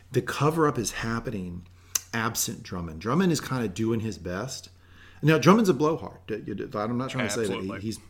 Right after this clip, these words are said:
Speaker 1: yeah, he's portrayed sympathetically, but it is very clear. And, and there are moments in Rudy's mind where Rudy says,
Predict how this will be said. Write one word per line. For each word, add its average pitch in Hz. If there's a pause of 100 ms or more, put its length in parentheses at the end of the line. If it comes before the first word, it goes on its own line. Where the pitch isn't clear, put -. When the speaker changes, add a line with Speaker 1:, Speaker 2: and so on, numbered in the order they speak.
(120)
Speaker 1:
yeah, 123 (100)
he's 107
portrayed 98
sympathetically, 104
but 104 (220)
it 135
is 139
very 110
clear. 120
And, 165
and 156
there 151
are 160
moments 151
in 113
Rudy's 110
mind 107
where 95
Rudy 117
says, 98